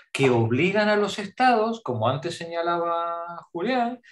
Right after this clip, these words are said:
a incorporar en su normativa principal, por ejemplo en las constituciones,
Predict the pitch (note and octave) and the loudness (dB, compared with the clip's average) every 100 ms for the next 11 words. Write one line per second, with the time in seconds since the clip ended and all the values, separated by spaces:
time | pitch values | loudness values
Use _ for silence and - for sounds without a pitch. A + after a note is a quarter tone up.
0 | - - C#3+ C3+ C3+ C#3 C3 B2 C3 G3 | -16 -6 -4 -2 -4 -4 -4 -6 -4 0
1 | B3+ - - C3 B2+ B2 B2+ B2 A#2 A#2 | 0 -2 -8 -14 -12 -10 -6 -4 -2 -2
2 | A#2 F3 F#3 F3+ F3+ F3+ F#3 F#3 A#3 A3+ | 0 0 0 -2 -4 -4 -6 0 2 2
3 | A3+ - G2+ G2 - G3+ E3 B2+ A#2 A2+ | -2 -10 -10 -6 -4 -4 -4 -6 -6 -6
4 | C3 A2+ C#3 F3 A#3+ B3 G#3+ A3 - | -8 -8 -8 -6 0 0 0 -4 -8